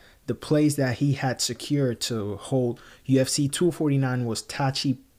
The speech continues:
Palace, if I'm not mistaken, in California, which is in reservation. That's why they will be able to hold it in there, 'cause they don't have to regulate by the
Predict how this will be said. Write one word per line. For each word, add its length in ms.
Palace, 500
if 160
I'm 140
not 180
mistaken, 520
in 120
California, 580
which 180
is 160
in 60
reservation. 640
That's 380
why 140
they 100
will 140
be 280
able 200
to 80
hold 560
it 80
in 100
there, 160
'cause 160
they 60
don't 100
have 160
to 120
regulate 480
by 120
the 280